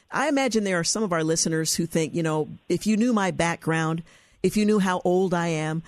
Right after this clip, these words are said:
there's no way that God could use me. Even if I t-, were to hear his voice calling me in some way,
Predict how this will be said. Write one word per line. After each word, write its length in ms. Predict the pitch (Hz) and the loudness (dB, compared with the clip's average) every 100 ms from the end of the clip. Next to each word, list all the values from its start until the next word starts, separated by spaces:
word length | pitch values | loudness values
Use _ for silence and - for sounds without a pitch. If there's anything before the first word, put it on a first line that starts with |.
| - _ - | -14 _ -2
there's 180 | 202 190 | 0 2
no 160 | 240 | 2
way 220 | 226 202 | 2 2
that 160 | 165 156 | 0 -2
God 300 | 156 156 160 | -2 -2 -2
could 160 | - 156 | -2 -2
use 300 | 175 170 156 | 0 0 0
me. 240 | 170 160 | 0 0
Even 180 | 135 202 | 0 0
if 100 | 262 | 0
I 180 | 247 190 - | -2 -4 -6
t-, 120 | - | -4
were 200 | 175 196 | -2 0
to 160 | - 165 | 0 -2
hear 300 | - 254 247 | 0 0 2
his 200 | 226 160 | 0 0
voice 320 | 185 185 - | -2 0 -2
calling 420 | - 180 180 165 | -2 0 0 -2
me 160 | 156 151 | -2 -2
in 100 | 151 | 0
some 260 | - 160 | -2 -2
way, 260 | 151 147 | -2 -4